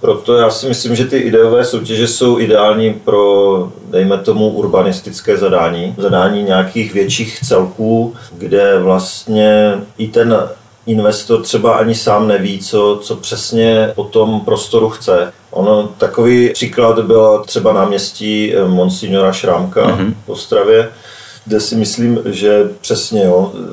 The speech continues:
Speaker 1: se řešilo, že je špatně, že před prostoru, eh, katedrály je umístěno parkoviště. A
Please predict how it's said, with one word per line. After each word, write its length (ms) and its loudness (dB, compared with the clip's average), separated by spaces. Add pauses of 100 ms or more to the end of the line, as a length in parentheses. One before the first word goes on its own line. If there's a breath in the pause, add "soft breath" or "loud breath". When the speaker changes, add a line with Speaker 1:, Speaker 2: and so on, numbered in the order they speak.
Speaker 1:
se 200 0
řešilo, 560 2
že 120 -2
je 300 4
špatně, 580 0
že 140 0
před 320 -6
prostoru, 1000 2
eh, 40 -10
katedrály 880 2
je 260 2
umístěno 500 -2
parkoviště. 720 -4 (760 loud breath)
A 400 -2